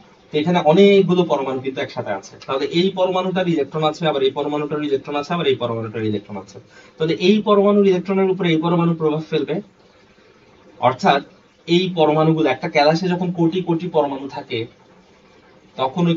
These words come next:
কোটি কোটি পরমাণু নিজেদের মধ্যে তো ইলেকট্রনের যে আকর্ষণ বা বিকর্ষণ হয়, sorry, বিকর্ষণ হয়, যে বল কাজ করে সেটা তো কাজ করেই, পাশাপাশি অন্যান্য পরমাণুর সাথেও কিন্তু একটা বিকর্ষণ ধর্ম কাজ করে, অর্থাৎ একটা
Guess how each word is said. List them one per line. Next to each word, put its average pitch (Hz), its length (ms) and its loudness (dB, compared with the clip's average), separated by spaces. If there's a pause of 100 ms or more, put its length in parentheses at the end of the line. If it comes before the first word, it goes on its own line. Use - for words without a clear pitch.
কোটি 165 260 2
কোটি 185 240 0
পরমাণু 135 380 0 (520)
নিজেদের 160 560 2
মধ্যে 190 320 0
তো 202 60 0
ইলেকট্রনের 175 600 -2
যে 165 120 0
আকর্ষণ 151 500 0 (260)
বা 123 100 4
বিকর্ষণ 127 500 -6
হয়, 139 220 0
sorry, 110 260 -6
বিকর্ষণ 123 480 -8
হয়, 143 160 -4 (380)
যে 120 160 -2
বল 139 220 4
কাজ 165 180 -2
করে 165 160 -6
সেটা 156 180 -4
তো 165 80 -6
কাজ 151 220 0
করেই, 147 300 2 (520)
পাশাপাশি 170 460 0 (180)
অন্যান্য 160 380 2 (120)
পরমাণুর 151 380 2
সাথেও 185 240 0
কিন্তু 180 280 -4 (120)
একটা 147 220 -8
বিকর্ষণ 135 480 -8
ধর্ম 147 200 -8
কাজ 147 140 -4
করে, 117 140 -6
অর্থাৎ 170 260 -4
একটা 143 220 -4